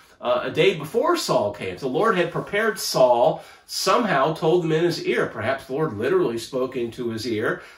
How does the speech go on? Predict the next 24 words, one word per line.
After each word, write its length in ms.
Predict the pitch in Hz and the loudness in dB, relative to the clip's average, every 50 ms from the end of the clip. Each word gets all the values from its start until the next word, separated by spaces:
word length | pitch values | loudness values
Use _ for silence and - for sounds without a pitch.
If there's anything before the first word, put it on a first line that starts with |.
| - _ 95 | -20 _ -10
Uh, 120 | 101 104 | -10 -10
the 140 | - - - | -10 -12 -4
Bible 320 | 156 127 135 139 - - | -2 0 0 0 0 -4
says 560 | - - - 151 208 - 185 202 214 - - - - - _ | -8 -6 -4 -2 -2 0 -2 -2 -4 -8 -12 -18 -20 -20 _
the 60 | 120 | -10
Lord 260 | 120 131 143 139 131 | -4 -2 -2 0 0
had 140 | 135 120 117 | -2 -4 -6
told 300 | - 151 151 180 190 - | -4 -2 -2 -2 -2 -2
Samuel, 460 | - 151 131 117 117 120 139 143 139 | -2 -4 -4 -4 -4 -4 -4 -6 -6
verse 220 | 110 127 135 139 - | -4 -4 -4 -4 -6
fifteen, 420 | 151 139 - - 139 139 147 143 | -8 -10 -8 -8 -6 -6 -6 -6
in 200 | - 127 139 147 | -4 -4 0 2
his 220 | 185 202 175 - 117 | 2 2 2 0 -4
ear, 280 | 127 131 131 147 160 | -4 -2 0 0 0
a 60 | 156 | -2
day 200 | - 120 139 160 | -2 -2 -4 -4
before 280 | 156 - - 156 143 143 | -4 -6 -6 -4 -4 -4
Saul 300 | - - 147 143 139 139 | -4 -4 -4 -4 -4 -4
came, 240 | - 185 202 180 151 | -4 -6 -6 -6 -6
saying, 320 | - 165 151 147 139 - | -6 -4 -4 -4 -4 -8
"Tomorrow 480 | - - 139 147 180 240 277 - 160 139 | -10 -10 -6 -4 -2 0 2 2 2 2
about 320 | 127 156 165 165 156 - | 0 0 -2 -2 -2 -4
this 160 | 147 151 - | -8 -10 -8
time 300 | - 175 - - 156 160 | -4 -2 -2 -2 -2 -4